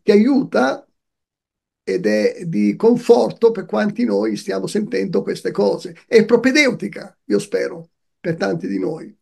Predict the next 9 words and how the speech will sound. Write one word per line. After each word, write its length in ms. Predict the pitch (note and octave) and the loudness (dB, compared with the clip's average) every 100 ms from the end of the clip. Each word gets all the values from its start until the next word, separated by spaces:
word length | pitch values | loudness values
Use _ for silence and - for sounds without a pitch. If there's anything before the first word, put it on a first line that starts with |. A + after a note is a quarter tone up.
| _ _ _ | _ _ _
In 140 | - G#3+ | -2 2
conclusione, 1080 | C#4 C4+ C#4 A3 B3+ G3 E3 F#3 A#2+ - _ | 4 4 4 6 8 8 8 6 0 -4 _
per 220 | - G3+ G#3 G3 - _ | -6 -6 -6 -8 -10 _
finire 340 | - G3 A#3+ A3 | -2 2 4 2
la 80 | |
tua 140 | G3+ G#3+ | 2 2
domanda, 600 | G#3+ G#2 - F#2+ G2+ G#2+ | 2 0 -2 -4 -6 -6
eh, 240 | - G2 F#2 | -8 -8 -6
Paolo, 600 | F#2+ B1+ - G#2 - | -6 -4 -2 -2 -4